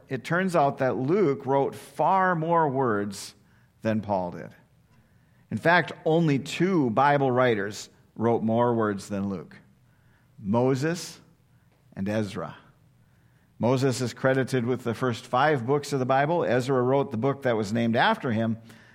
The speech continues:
and also First and Second Chronicles, which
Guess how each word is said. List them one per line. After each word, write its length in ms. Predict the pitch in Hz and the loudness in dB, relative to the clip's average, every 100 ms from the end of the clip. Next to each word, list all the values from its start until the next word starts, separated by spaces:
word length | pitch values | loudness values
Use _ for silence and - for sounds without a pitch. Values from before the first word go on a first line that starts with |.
| _ - | _ -4
and 120 | 117 | 2
also 380 | 123 117 127 110 | 2 2 -2 -2
First 320 | 127 117 - | -2 -4 -2
and 100 | 107 | -4
Second 360 | 127 117 110 | -2 -2 -4
Chronicles, 680 | - 147 160 151 147 127 - - - - - - | -2 0 0 0 -2 -4 -10 -20 -20 -20 -20 -8
which 360 | 113 - - | -8 -8 -14